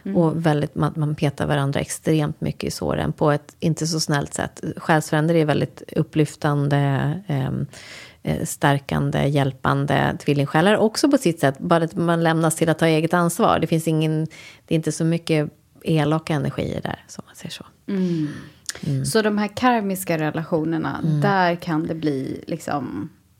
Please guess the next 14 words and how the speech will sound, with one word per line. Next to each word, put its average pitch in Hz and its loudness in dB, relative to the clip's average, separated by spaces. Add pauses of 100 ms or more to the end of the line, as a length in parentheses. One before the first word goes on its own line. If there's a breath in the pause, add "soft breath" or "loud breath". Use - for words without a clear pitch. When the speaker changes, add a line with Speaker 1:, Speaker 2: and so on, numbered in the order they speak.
Speaker 1:
i-, - -18 (120)
inte 175 -4
lika - -6
schysst. - -12 (300 loud breath)
Speaker 2:
Mm, 165 0
nej, 156 4
mycket 185 4
maktkamper, 165 2
mycket 151 2
pajkastning 139 0
och 139 0
liksom 123 0
extremt 147 -2
tufft. - -10